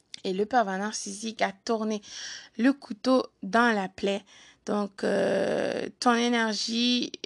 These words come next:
euh, c'est vraiment, euh, tu as vibré au plus bas niveau.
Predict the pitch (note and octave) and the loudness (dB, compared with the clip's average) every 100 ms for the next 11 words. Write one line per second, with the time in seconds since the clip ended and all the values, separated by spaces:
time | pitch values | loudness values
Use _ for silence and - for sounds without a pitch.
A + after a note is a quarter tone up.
0 | - - - F#3+ G3+ F#3+ A3+ A3+ A3+ A3 | -8 -6 -6 -6 -8 -2 2 2 2 2
1 | A3 G#3+ G#3 G3+ F#3+ F#3+ F#3+ - - A3 | 2 2 2 2 2 0 -4 -10 0 4
2 | G#3+ G3+ A#3+ A#3 A#3 A#3+ A3+ - A3 G3+ | 4 4 0 0 0 0 0 -4 -2 0
3 | A3 A3+ G#3+ F#3 G3 G3+ A3 | 2 0 -2 -4 -2 0 -2